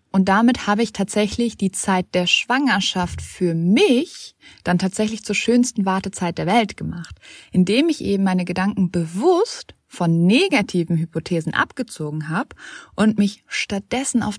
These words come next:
das fokussiert habe, was mir gut tat. Dadurch standen dann plötzlich nicht mehr all die Probleme, Schwierigkeiten und Ängste im Fokus,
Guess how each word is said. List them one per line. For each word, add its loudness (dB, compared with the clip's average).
das 2
fokussiert -4
habe, -4
was 0
mir 4
gut 0
tat. -10
Dadurch 4
standen -2
dann 2
plötzlich -2
nicht 4
mehr 2
all 0
die 2
Probleme, 4
Schwierigkeiten 0
und 0
Ängste -4
im -4
Fokus, -8